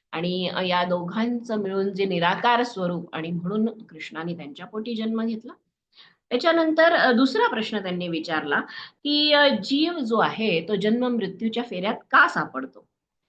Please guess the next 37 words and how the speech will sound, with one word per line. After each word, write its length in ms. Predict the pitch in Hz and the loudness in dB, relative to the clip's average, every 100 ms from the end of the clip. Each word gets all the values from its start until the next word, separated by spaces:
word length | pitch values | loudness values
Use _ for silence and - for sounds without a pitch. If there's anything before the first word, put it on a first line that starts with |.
| _ - | _ -4
तर, 140 | 170 | 2
अ, 400 | 175 175 175 170 175 | 6 6 6 4 0
उत्तर 320 | 262 392 415 | -4 -2 0
त्याचं 260 | 294 240 214 | 2 2 0
दिलं 240 | 196 196 | 2 2
शौनकांनी. 800 | 220 175 175 196 202 196 202 254 - - _ | 2 0 0 0 0 0 -2 -6 -10 -20 _
अ, 40 | 180 185 185 - | 0 4 4 4
आपल्याला 540 | 220 - 247 262 269 269 | 2 0 2 4 6 4
अजून, 500 | - 226 262 269 247 | 2 0 0 -2 -2
अ, 320 | 220 226 220 | -2 0 0
म्हणजे 360 | 226 226 240 | 0 0 0
मला 320 | 233 190 190 247 | 0 0 2 0
तरी 220 | 254 247 262 | -2 -4 -4
स्वतःला 840 | 208 196 190 226 240 247 254 254 | -4 -4 -2 0 4 6 8 8
अजून, 480 | - 202 185 226 233 | 6 0 -2 -2 0
अ, 180 | 226 220 | 0 0
तेवढी, 640 | 220 214 214 220 226 226 - - - | 0 -2 0 0 0 -6 -16 -20 -12
अ, 60 | 190 | -6
काय 340 | 190 185 208 | -4 0 2
म्हणतात 240 | 214 214 | 2 0
त्याला 380 | 202 - 208 214 | -4 -6 0 0
समज 400 | 220 254 302 349 | 4 6 8 6
नाही 240 | 269 240 226 | 6 8 6
या 120 | 196 | 4
विषयाची. 600 | 185 175 190 185 180 233 | 2 -4 -4 -4 -4 -8
पहिल्यांदाच 600 | 196 175 180 185 208 214 | -10 -10 -8 -6 -6 -6
भागवत 440 | 214 180 180 185 | -10 -18 -16 -8
ऐकते 300 | 208 190 208 | -8 -8 -10
मी, 120 | 220 302 | -10 -10
पण 200 | - 262 | -10 -6
तरी 160 | 247 254 | -4 0
काय 240 | 233 214 | 2 0
झालं, 200 | 190 170 - | -2 -8 -10
आप-, 400 | 165 - _ - | -12 -14 _ 0
जडबुद्धी 500 | 254 262 220 165 175 | 4 4 2 -2 -6
आहोत 280 | 170 175 160 | -4 -4 -8
आपण. 220 | - - | -16 -18